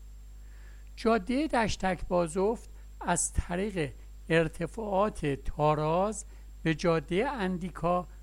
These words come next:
و مسجد سلیمان منتهی می‌شه. در بالای ارتفاعات تاراز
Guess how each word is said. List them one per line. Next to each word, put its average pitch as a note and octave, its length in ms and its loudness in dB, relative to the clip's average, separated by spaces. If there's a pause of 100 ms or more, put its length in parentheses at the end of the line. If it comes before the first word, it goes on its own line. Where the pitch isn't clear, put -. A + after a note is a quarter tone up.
(140)
و D#3 200 4
مسجد D3+ 440 2
سلیمان C#3 720 -2 (280)
منتهی D3 520 2
می‌شه. A#2 340 -10 (2250)
در A3 220 8
بالای C#4 560 6
ارتفاعات B3+ 600 0
تاراز A3 720 2